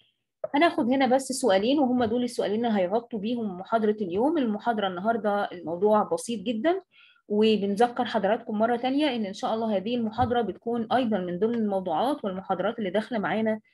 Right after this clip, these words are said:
في اختبار المنتصف. السؤال الأول بيقول: "من أسباب الاهتمام بأخلاقيات العمل هو الالتزام بروح القانون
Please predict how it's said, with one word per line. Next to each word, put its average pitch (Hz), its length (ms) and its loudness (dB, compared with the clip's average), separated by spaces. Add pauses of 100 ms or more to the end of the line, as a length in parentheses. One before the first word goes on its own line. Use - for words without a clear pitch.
(240)
في 226 120 2
اختبار 208 440 2
المنتصف. 170 500 -6 (600)
السؤال 311 240 2
الأول 285 280 4
بيقول: 240 380 2
"من 220 220 0
أسباب 233 360 2
الاهتمام 240 540 0
بأخلاقيات 208 720 -2
العمل 254 540 -2 (340)
هو 240 100 6
الالتزام 226 720 0
بروح 262 280 -2
القانون 285 600 -2